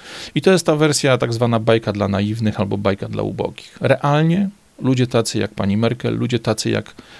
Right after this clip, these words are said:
czo-, cała ekipa, która stoi za prezydentem Bidenem, czyli prawdopodobnie stara ekipa Obamy, bo o, o tym się mówi w Waszyngtonie otwarcie, ci ludzie nie robią tego przez przypadek. To, że w dwa tysiące piętnastym roku Frontex, agencja unijna, której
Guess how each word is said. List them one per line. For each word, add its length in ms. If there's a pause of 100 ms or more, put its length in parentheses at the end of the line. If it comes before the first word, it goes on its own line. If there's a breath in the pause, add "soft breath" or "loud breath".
(340 loud breath)
czo-, 300 (300)
cała 260
ekipa, 360
która 200
stoi 380
za 200
prezydentem 540
Bidenem, 460
czyli 240
prawdopodobnie 600
stara 240
ekipa 300
Obamy, 340
bo 100
o, 60 (160)
o 80
tym 140
się 120
mówi 240
w 40
Waszyngtonie 480
otwarcie, 460 (680 loud breath)
ci 140
ludzie 320
nie 220
robią 300
tego 220
przez 200
przypadek. 540 (200)
To, 140
że 120
w 60
dwa 120
tysiące 360
piętnastym 480
roku 260
Frontex, 540
agencja 420
unijna, 360
której 320